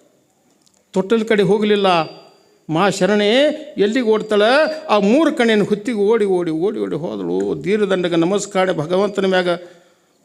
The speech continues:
ಮುತ್ಯನ ಮ್ಯಾಗ ನೆನೆಸ್ತಾಳ, "ಅಪ್ಪ, ನನಗೆ ಏನು ತೋರಿಸಿದೆ ಇದು ಮಹಿಮಾ? ನೆನಪು ಹಾರಿ ನಾನು ತೊಟ್ಟಲ ಕಡೆ ನೋಡಿದೀನಿ, ಕೂಸಿನ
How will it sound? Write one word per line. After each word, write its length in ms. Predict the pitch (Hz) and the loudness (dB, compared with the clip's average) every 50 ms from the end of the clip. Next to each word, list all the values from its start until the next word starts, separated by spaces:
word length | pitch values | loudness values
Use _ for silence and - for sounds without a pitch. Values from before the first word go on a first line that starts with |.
| _ - | _ -10
ಮುತ್ಯನ 360 | 160 160 - - 214 214 202 | -10 -10 -2 0 0 2 4
ಮ್ಯಾಗ 180 | 208 202 196 190 | 2 2 4 4
ನೆನೆಸ್ತಾಳ, 500 | 185 180 190 214 202 202 202 214 208 208 208 220 240 262 285 277 240 - - - - - _ | 4 4 4 2 0 2 0 2 2 4 4 4 4 4 4 2 0 -2 -6 -16 -20 -16 _
"ಅಪ್ಪ, 240 | - 214 214 214 240 233 254 294 302 302 | -4 -4 -2 0 0 2 4 4 4 4
ನನಗೆ 340 | 285 269 269 269 254 254 | 4 2 4 4 4 4
ಏನು 240 | 277 339 359 339 - | 4 4 2 2 2
ತೋರಿಸಿದೆ 380 | - 269 254 226 - 240 202 202 | 2 2 2 2 0 0 0 0
ಇದು 140 | 202 190 180 | 0 2 2
ಮಹಿಮಾ? 680 | 175 180 208 202 202 202 220 254 254 226 220 - - - - _ _ _ _ _ _ _ _ _ _ _ _ _ _ 156 156 156 160 151 147 139 135 _ _ _ _ _ _ _ _ _ _ _ _ _ _ _ _ _ _ _ _ _ _ _ _ _ _ _ | 2 4 2 2 2 2 0 0 -2 -4 -8 -14 -20 -20 -20 _ _ _ _ _ _ _ _ _ _ _ _ _ _ _ _ _ _ _ _ _ _ _ _ _ _ _ _ _ _ _ _ _ _ _ _ _ _ _ _ _ _ _ _ _ _ _ _ _
ನೆನಪು 380 | 147 185 247 285 320 311 311 294 | 0 0 2 2 2 2 2 0
ಹಾರಿ 320 | 285 269 302 311 311 320 | 2 2 2 2 2 2
ನಾನು 340 | 302 294 302 302 294 302 294 | 2 2 4 4 2 2 2
ತೊಟ್ಟಲ 320 | 294 277 - 277 302 294 294 | 0 -2 0 2 2 2 2
ಕಡೆ 260 | 294 294 294 294 277 | 2 2 2 2 4
ನೋಡಿದೀನಿ, 560 | 262 269 285 285 285 277 277 269 262 262 - | 4 4 4 4 2 2 4 2 2 2 2
ಕೂಸಿನ 300 | 285 269 254 - 302 277 | 0 0 2 2 2 2